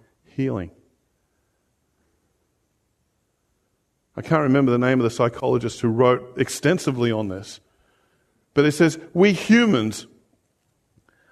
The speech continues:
uh, uh, seem to have been created to not only learn from each other, but to heal with each other. And without the each other, we don't learn and we don't heal."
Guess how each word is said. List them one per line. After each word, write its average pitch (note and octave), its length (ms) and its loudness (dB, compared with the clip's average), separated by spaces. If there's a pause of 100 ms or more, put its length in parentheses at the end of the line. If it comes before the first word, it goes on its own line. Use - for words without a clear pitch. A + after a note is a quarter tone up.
(120)
uh, - 160 -2
uh, - 180 0
seem C#4 360 2
to - 100 -2
have F3+ 120 2
been F#3+ 200 4
created F3 800 4 (880)
to - 120 0
not A3 200 4
only F#3 240 4
learn F#3 400 4
from A#2+ 240 0
each G2+ 200 -6
other, G#2+ 340 -10 (560)
but D3+ 180 0
to D3 100 2
heal C#3+ 720 0 (160)
with G#2+ 200 -8
each G#2+ 260 -8
other. F#2+ 260 -12 (760)
And C#3+ 160 2
without G#3+ 360 6
the G3 100 2
each F3 300 0
other, C3+ 420 2 (380)
we C3 100 2
don't A#2+ 300 0
learn F3 420 0 (1120)
and B2 100 -6
we B2 80 -4
don't B2+ 220 -4
heal." G#2+ 400 -8